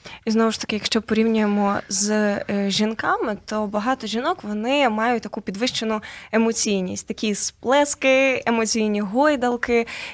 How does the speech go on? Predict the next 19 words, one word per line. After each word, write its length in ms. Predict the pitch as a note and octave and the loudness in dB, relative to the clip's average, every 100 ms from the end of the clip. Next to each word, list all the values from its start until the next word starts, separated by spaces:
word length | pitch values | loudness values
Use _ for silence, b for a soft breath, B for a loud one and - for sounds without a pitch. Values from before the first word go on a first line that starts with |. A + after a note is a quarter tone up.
| - | -4
І 240 | C#4+ D#4 | 0 0
також 320 | D4+ F4+ D#4 | 2 0 2
за, 80 | B3 | 0
за 160 | A#3 A#3 | 2 0
допомогою 580 | A3+ A#3+ C4 A3+ G#3+ | 0 0 0 2 0
цього 340 | G#3+ C#4 C#4 A#4+ | -2 -4 0 0
вони 180 | C4 C#4+ | 2 0
можуть 400 | C4+ C4 A#3+ A#3 | 0 0 0 -2
маніпулювати 600 | A3+ A#3 A3+ A3+ A#3+ A3 | -2 -2 -2 2 2 2
своїми 340 | - A3 G#3+ | -2 0 0
такими 280 | G3+ A3 A3 | -2 -2 0
змінами 500 | G#3 A3 B3 A3 A3 | 0 2 2 2 0
настрою. 760 | G#3+ G#3+ G#3 F#3+ - G3 G3 G3+ B B B B G#3+ | 0 0 0 -2 -4 -4 -4 -6 B B B B -4
Чоловіки, 380 | - A3+ B3+ G4+ | 0 0 2 2
вони 160 | D4+ B3+ | 4 2
ж 120 | - | 0
такі 280 | - - A3+ | -6 -4 -4
більш, 520 | F#3 G#3+ G3 - G3 | 2 2 4 2 4
е, 220 | G3 F#3+ | 2 0